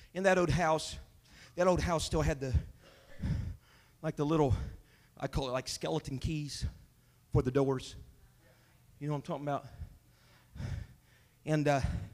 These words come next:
our locks, our locks were not inside the door. They're on the face of the door. We got all the mechanism and everything now, you know, go, it's inside the door, it's hidden from the eye. Not at the McGee household. Those locks were on the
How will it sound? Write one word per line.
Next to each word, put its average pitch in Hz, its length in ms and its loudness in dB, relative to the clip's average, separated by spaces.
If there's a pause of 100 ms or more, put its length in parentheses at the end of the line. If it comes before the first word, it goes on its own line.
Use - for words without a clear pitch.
(640)
our 190 180 8
locks, 165 500 6 (1120)
our 190 140 6
locks 185 460 6
were 180 120 4
not 170 420 4 (180)
inside 180 540 6
the 160 60 -2
door. 151 360 4 (680)
They're 160 140 -2
on 185 260 2 (840)
the - 80 -6
face - 340 4
of 160 100 -4
the 131 80 -8
door. 98 180 -16 (1400)
We 160 100 -4
got 170 120 2
all 160 140 4
the 151 120 0
mechanism 160 540 -2
and 156 60 -2
everything 156 260 -2
now, 160 140 -2
you 165 120 -2
know, 147 120 -2
go, 143 200 -2
it's - 140 -12
inside 156 320 -4
the 139 60 -4
door, 151 180 2
it's - 100 -8
hidden 160 200 -10
from 143 100 -10
the 139 100 -10
eye. 160 140 -6 (320)
Not 240 140 2
at - 80 -6
the 165 60 -6
McGee 180 280 -4
household. 123 480 -4 (520)
Those 170 180 6
locks 165 260 8
were 170 160 6
on 175 140 4
the 160 160 2